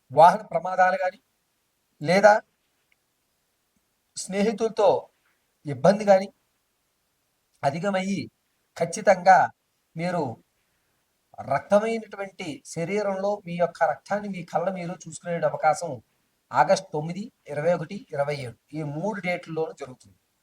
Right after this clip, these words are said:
ఇక వ్యాపారం ప్రారంభం చేద్దాం అనుకున్న వారికి మంచి అవకాశం లభిస్తూ ఉంటుంది. ఆగస్టు పదకొండు నుంచి పద్దెనిమిదో తారీఖు వరకు కూడా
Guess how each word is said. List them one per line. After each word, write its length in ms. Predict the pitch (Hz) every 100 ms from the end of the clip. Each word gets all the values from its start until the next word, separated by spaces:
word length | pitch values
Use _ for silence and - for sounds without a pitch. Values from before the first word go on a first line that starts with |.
| _ _ _ _ _ _ _
ఇక 120 | 196 233 170 151 - _ _ _ _ _ _
వ్యాపారం 500 | 120 175 196 226 226
ప్రారంభం 500 | - 202 202 202 196 196
చేద్దాం 300 | 185 185 180
అనుకున్న 260 | 185 180 180
వారికి 540 | 170 165 165 185 127 _ _ _
మంచి 280 | 120 156 165
అవకాశం 420 | 185 160 185 180
లభిస్తూ 340 | 151 147 - 165
ఉంటుంది. 360 | 156 160 170 _ _ _ _ -
ఆగస్టు 340 | 160 220 -
పదకొండు 460 | - 151 175 208 185
నుంచి 440 | 165 202 160 123 _ _ _ -
పద్దెనిమిదో 400 | 143 180 214 220
తారీఖు 340 | 196 185 185
వరకు 300 | 180 - 208
కూడా 400 | 147 156 170 120